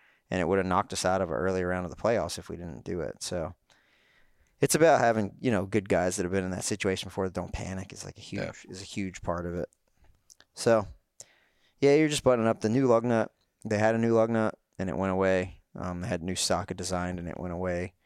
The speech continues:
Speaker 1: They just found that the old stuff was better, so that was kind of a last-minute change. And it did change the way we had to change tires in practice. So I'm happy that they kinda went back to the old stuff, because the old stuff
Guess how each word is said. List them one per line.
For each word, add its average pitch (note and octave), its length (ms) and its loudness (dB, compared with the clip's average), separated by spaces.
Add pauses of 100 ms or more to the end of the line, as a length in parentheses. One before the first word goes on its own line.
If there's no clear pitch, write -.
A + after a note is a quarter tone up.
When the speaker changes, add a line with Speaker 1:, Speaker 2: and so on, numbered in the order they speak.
(280)
Speaker 1:
They E2 100 -6
just - 160 -8
found E2+ 240 -4
that E2+ 80 -14
the F2 80 -2
old F2+ 160 -2
stuff - 260 -4
was G2 140 -4
better, G2 320 2
so - 120 -4
that G2 120 2
was D#2+ 100 -4
kind G2+ 180 -2
of F#2+ 60 -4
a F2+ 60 -2
last-minute F#2+ 540 -2
change. G2+ 420 -4
And E3+ 80 0
it - 100 -4
did C#3+ 180 0
change A#2+ 320 0
the A#2 60 2
way A2 140 4
we G#2+ 60 2
had G#2 120 4
to G2 60 -10
change G2+ 320 -2
tires G2 380 0
in G2 100 -6
practice. G2 580 -2 (840)
So - 200 2
I'm F#2 80 -2
happy G2 260 0
that F#2+ 120 -2
they F#2 100 -4
kinda G2 200 -4
went F2+ 140 -6
back F#2+ 160 -4
to - 80 -10
the F#2+ 60 0
old G2+ 160 0
stuff, A2+ 320 2
because A#2 240 -2
the A#2+ 80 2
old C3+ 160 2
stuff - 460 2